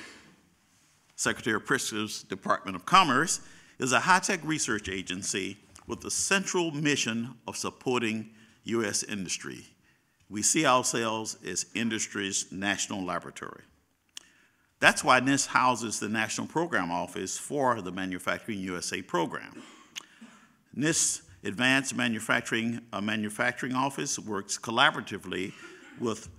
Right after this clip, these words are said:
uh, the Manufacturing U S A Institutes within the Department of Commerce and with six other federal agencies,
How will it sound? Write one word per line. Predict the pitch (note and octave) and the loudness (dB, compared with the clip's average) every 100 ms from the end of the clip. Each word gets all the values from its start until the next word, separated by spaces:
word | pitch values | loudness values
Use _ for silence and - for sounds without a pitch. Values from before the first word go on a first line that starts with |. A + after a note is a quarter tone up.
| - _ _ _ | -20 _ _ _
uh, | F#2+ G2 G2 F#2 - _ _ - | 0 2 2 -4 -14 _ _ -4
the | A#2 | 0
Manufacturing | B2+ B2 B2+ A#2+ A#2 A#2+ A2 | 2 2 2 2 2 -2 -2
U | A#2+ B2 | 0 0
S | A#2 B2 | 0 0
A | |
Institutes | A2+ A#2+ - F#2 - F2+ F2+ - - - | -2 -2 -4 -4 -6 -8 -8 -12 -18 -16
within | - G#2+ A2 G#2+ | -10 -6 -4 -2
the | A2 | -2
Department | G#2+ A#2+ A2 G#2+ | -2 0 0 -2
of | A2+ | -6
Commerce | - F#2+ F2+ G2 - - | 0 0 0 -4 -4 0
and | G3 A3 A2 D3 D#3+ | 2 4 0 -2 -6
with | A2+ | -6
six | - - D#3+ - - - | -4 -2 -2 -2 -6 -2
other | C#3+ B2 | 0 0
federal | A2+ B2 A#2+ A#2 | -2 0 0 0
agencies, | G2+ A2+ D#2 C#2+ D#2 C#2 - | -4 -6 -8 -8 -8 -8 -10